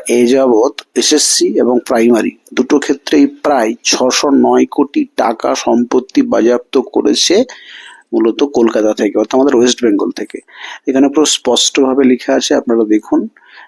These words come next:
যে Directorate of ইডি, Directorate of, uh, Enforcement,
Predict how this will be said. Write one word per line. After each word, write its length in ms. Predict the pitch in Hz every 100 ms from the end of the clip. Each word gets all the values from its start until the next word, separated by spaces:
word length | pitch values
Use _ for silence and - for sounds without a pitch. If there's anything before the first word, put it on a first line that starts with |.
| -
যে 520 | 113 110 113 113 107 104 - _ -
Directorate 600 | 113 113 127 131 151 147
of 120 | 135 117
ইডি, 340 | 117 117 117 - _ _ _ - - - 123
Directorate 720 | 123 135 - 151 151 - - 135
of, 220 | 123 120 - - _ _ _ - - 117
uh, 160 | 113 110 - 131
Enforcement, 600 | - - 143 - 101